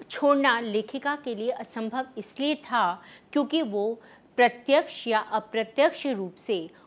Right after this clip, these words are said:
मुख्य कथा के साथ जुड़े हुए दिखाई देते हैं। मुख्य कथा यद्यपि सीमित है, किंतु फिर भी ग्रामीण परिवेश के बहुत सारे चित्र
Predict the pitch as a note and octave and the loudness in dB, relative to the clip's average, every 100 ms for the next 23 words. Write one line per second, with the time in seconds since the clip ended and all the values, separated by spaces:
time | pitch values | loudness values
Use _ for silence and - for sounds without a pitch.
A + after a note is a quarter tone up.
0 | - B3 D#4 D#4 D4 G3+ - G3+ - E3+ | 0 0 0 -4 -6 -8 -6 -10 -8 -12
1 | D#3 A3+ F#3+ F#3+ - _ - D3 A#3 A3 | -6 -2 -2 -4 -12 _ -14 -2 4 6
2 | G#3 F#3+ E3 E3+ D#3+ D#3+ F#3+ E3+ E3 E3 | 4 2 -2 -4 -6 -6 -4 -4 -6 -10
3 | D3+ - D#3+ E3 - C4 - _ _ _ | -10 -14 -16 -18 -18 -20 -20 _ _ _
4 | _ _ _ - F#3 A#3+ A#3 C#4 A#3 A#3 | _ _ _ -6 0 0 0 -6 -6 -4
5 | B3 D4 G3 F#3 F#3+ G3 A3+ C#4 - - | -8 -8 -4 -4 -4 -6 -8 -10 -14 -16
6 | - G#3 F#3+ G#3 - A#3 D#4 - _ _ | -4 -2 0 -4 -6 -8 -8 -10 _ _
7 | - - _ F4+ G4+ G#4+ G#4+ D#4+ D4+ C#4+ | -20 -20 _ 4 6 4 2 2 2 0
8 | C4 G3 E3+ G3 G#3+ B3 E4+ F#4+ - A#3 | -2 -4 2 4 4 4 4 2 0 0
9 | G#3+ G#3 F#3 A#3 C4+ - - F#3+ E3 G3+ | 0 0 0 0 -2 -6 -6 -6 -4 -4
10 | G3+ - F4 - A3 A3 A#3+ C4+ - C4 | -4 -4 -6 -6 -4 -4 -4 -8 -4 -4
11 | B3+ E3+ E3+ | -4 -6 -8